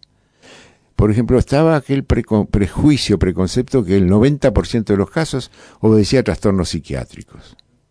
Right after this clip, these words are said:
Y no, para nada. Para nada. Hay, hay también influencias socioambientales, culturales, familiares,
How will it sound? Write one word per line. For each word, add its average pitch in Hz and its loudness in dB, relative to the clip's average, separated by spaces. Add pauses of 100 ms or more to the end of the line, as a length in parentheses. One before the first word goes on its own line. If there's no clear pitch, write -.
(420)
Y 90 -4
no, 131 0
para 71 -6
nada. 117 -2 (920)
Para 78 -2
nada. 101 0
Hay, 101 0
hay 92 -2
también 85 -2 (280)
influencias 87 -2
socioambientales, 78 -4
culturales, 78 -4
familiares, 76 -4